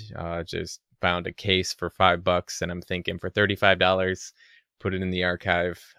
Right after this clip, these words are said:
I think I, I might do that. <laughs> So, uh, I just, you know, to have it on hand. No, no, uh, real plans to use it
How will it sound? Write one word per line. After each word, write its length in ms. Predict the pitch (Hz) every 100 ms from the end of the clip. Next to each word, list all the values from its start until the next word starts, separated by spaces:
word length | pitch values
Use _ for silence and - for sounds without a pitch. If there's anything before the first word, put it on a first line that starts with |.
| -
I 60 | 92
think 240 | - 92
I, 300 | 76 82 87 - -
I 80 | 95
might 320 | 90 87 -
do 160 | 87
that. 260 | 87 92 92 180 - 135 120 - 120 113 -
<laughs> 200 | - 147
So, 400 | - 95 90 90 90
uh, 420 | - 82 82 82 85 80 _ _ _
I 120 | -
just, 420 | 98 98 - - -
you 120 | 151
know, 180 | 90 101
to 140 | 127
have 180 | 120 110
it 60 | 101
on 160 | 90
hand. 320 | 92 78 90
No, 360 | 101 104 101 98 -
no, 400 | - 101 92 90
uh, 280 | 90 90 90 - _ _ _ _ _
real 360 | 110 110 110 98
plans 520 | - 95 90 90 85
to 120 | -
use 420 | 90 90 98 98 101
it 240 | 107 -